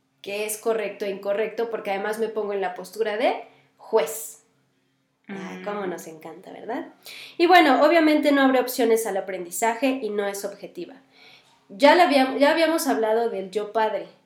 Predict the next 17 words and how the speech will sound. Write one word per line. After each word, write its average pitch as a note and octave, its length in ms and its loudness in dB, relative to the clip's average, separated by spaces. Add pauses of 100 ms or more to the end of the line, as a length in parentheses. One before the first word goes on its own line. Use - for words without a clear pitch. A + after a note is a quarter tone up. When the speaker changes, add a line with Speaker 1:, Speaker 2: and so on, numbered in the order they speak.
(360)
Speaker 1:
y G#3 120 -2
me G#3 120 -2
Speaker 2:
Ujú. G3 100 -4
Speaker 1:
parece A3+ 400 -2
que G#3+ 220 -2
esta A3+ 260 -6
postura G#3+ 400 -4
de F#3 140 -8
yo G3+ 200 -8
padre G#3 520 -6 (160)
tiende G#3 320 -2
a G#3+ 80 -8
tener F#3+ 260 -6
muchas G3 340 -12
críticas F#3+ 500 -12
destructivas. F#3+ 960 -14
Speaker 2:
Ok, G#3 200 -4